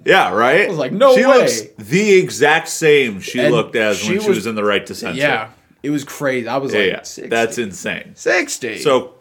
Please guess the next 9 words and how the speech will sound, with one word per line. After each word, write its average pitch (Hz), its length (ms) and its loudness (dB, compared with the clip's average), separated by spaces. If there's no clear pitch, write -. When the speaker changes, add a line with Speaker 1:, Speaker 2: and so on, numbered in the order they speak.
Speaker 1:
credit 113 360 -2
to 170 60 -4
her. 135 280 0
That's 107 220 -4
super 120 260 -8
cool. 110 400 -6
Uh, 85 260 -6
Mickie 113 380 -4
James 120 640 -4